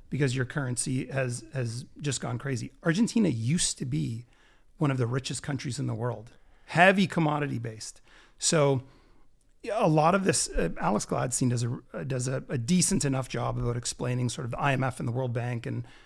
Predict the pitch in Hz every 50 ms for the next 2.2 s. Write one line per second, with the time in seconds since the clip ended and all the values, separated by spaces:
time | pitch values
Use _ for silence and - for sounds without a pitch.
0 | - - - - 131 131 127 127 127 117 - 143 - - - 151 135 127 123 127
1 | 123 - - - - - - - - 202 - 180 156 165 - - - 220 175 160
2 | 151 135 135 151